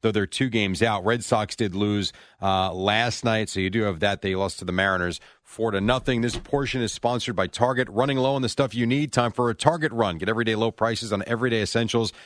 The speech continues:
like milk, toothpaste, and diapers. Target run and done. Couple of other, uh, topics here. One with baseball. This Eckersley-David Price feud, uh, from the plane ride is actually, I think, fascinating because David Price has not been a good Red Sox.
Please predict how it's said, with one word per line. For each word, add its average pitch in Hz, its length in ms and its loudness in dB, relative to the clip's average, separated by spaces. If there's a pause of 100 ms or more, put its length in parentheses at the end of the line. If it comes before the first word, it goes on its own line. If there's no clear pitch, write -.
(140)
like 98 240 0
milk, 135 260 0
toothpaste, 123 560 0
and 92 100 -4
diapers. 147 540 2
Target 170 380 2
run 147 380 2 (300)
and 120 400 0
done. 120 220 2
Couple 156 260 2
of 160 80 0
other, 147 240 2
uh, 117 120 2
topics 131 580 -2
here. 113 180 2
One 135 520 -2
with 113 160 -4
baseball. 120 500 0
This 104 260 0
Eckersley-David 123 1000 -2
Price 127 480 -2
feud, 90 600 -4 (340)
uh, 101 300 2
from 104 260 -2
the 92 80 -4
plane 127 420 -2
ride 92 400 2
is 107 160 -2
actually, 110 560 -2
I 110 80 0
think, 127 280 -2
fascinating 113 600 -2
because 98 160 -6
David 170 300 -2
Price 113 320 0
has 87 100 -8
not 104 260 0
been 95 80 -8
a 85 60 -4
good 82 140 -4
Red 85 180 -2
Sox. - 320 -8